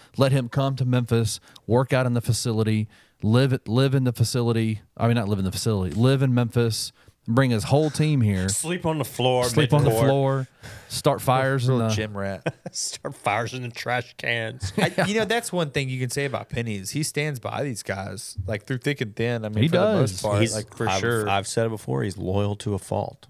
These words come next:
Speaker 3: I mean, it's definitely to a fault at times. We can definitely
Speaker 2: Loyal
Speaker 3: say
Speaker 2: to
Speaker 3: that.
Speaker 2: a fault.
Speaker 3: It's definitely a fault at times. Y-, you know, whatever. It, Mikey's a young guy. He has, it, it's, I guess you could say, worked out in his favor to an extent.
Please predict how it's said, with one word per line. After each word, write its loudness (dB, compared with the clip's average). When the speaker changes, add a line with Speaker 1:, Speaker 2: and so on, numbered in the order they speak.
Speaker 3:
I -10
mean, -14
it's -14
definitely -8
to -6
a -6
fault -4
at -12
times. -10
We -20
can -14
definitely -4
Speaker 2:
Loyal -2
Speaker 3:
say -2
Speaker 2:
to -2
Speaker 3:
that. -2
Speaker 2:
a -6
fault. -6
Speaker 3:
It's -20
definitely -8
a -6
fault -4
at -14
times. -14
Y-, -2
you 0
know, 2
whatever. -2
It, -6
Mikey's -2
a -4
young -2
guy. 0
He -6
has, -4
it, -6
it's, -6
I 2
guess -2
you -8
could -8
say, -2
worked -4
out -2
in -12
his -8
favor -4
to -8
an -6
extent. -6